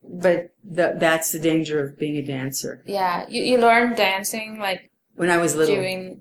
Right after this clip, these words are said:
Speaker 2: during, oh, when, when you were asleep.
Speaker 1: But we worked with a choreographer, John Higginbotham,
Speaker 2: Okay.
Speaker 1: who I'm sure will come
Speaker 2: Yeah.
Speaker 1: to China soon.
Speaker 2: Really?
Speaker 1: I'm sure he's an amazing choreographer.
Speaker 2: Okay. And so he, he taught you dancing the duck?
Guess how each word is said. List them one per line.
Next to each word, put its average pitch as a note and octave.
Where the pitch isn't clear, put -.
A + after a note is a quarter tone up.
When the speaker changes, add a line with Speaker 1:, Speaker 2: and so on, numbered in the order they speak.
Speaker 2:
during, F#3
oh, F3+
when, E3+
when F3
you E3+
were E3+
asleep. -
Speaker 1:
But A3
we A#3+
worked A3+
with F#3+
a F3+
choreographer, D#3+
John D#3
Higginbotham, D3
Speaker 2:
Okay. G3+
Speaker 1:
who F3
I'm D3+
sure D#3+
will D3+
come D3+
Speaker 2:
Yeah. -
Speaker 1:
to -
China D3
soon. C#3
Speaker 2:
Really? B3+
Speaker 1:
I'm D#3
sure D#3+
he's F3+
an D#3
amazing C#3+
choreographer. C#3
Speaker 2:
Okay. -
And G#3
so F#3+
he, G3+
he A3
taught G3+
you G3
dancing F#3+
the F#3
duck? F3+